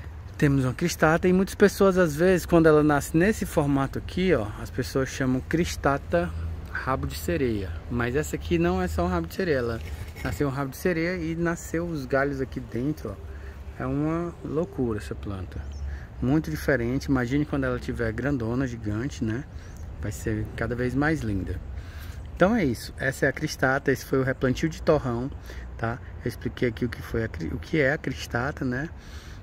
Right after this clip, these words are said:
E, e então é isso. As sementes da cristata, geralmente, pessoal,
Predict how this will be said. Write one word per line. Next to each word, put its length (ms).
E, 340
e 100
então 560
é 100
isso. 320
As 200
sementes 400
da 140
cristata, 500
geralmente, 520
pessoal, 460